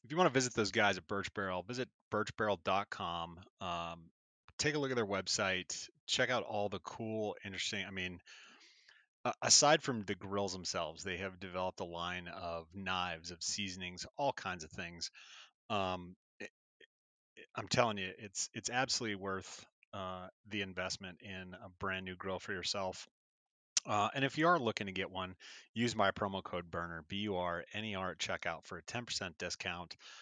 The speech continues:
Um, and when you do buy one, tell 'em I said hi. Uh, it's a, it's a really great organization, uh,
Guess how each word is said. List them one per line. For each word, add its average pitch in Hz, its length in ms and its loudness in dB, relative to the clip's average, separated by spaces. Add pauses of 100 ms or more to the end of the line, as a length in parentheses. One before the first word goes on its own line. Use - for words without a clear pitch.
(240)
Um, 90 460 0 (160)
and 107 100 -4
when 120 80 0
you 120 80 0
do 135 140 2
buy 113 240 6
one, 113 300 -2 (260)
tell 101 160 2
'em 98 100 -2
I 101 60 2
said 104 200 2
hi. 120 420 4 (520)
Uh, 92 320 0 (380)
it's - 220 -4
a, 95 200 -4
it's 113 160 -4
a 104 100 2
really 117 340 0
great 110 220 4
organization, 95 840 0 (120)
uh, 90 340 -10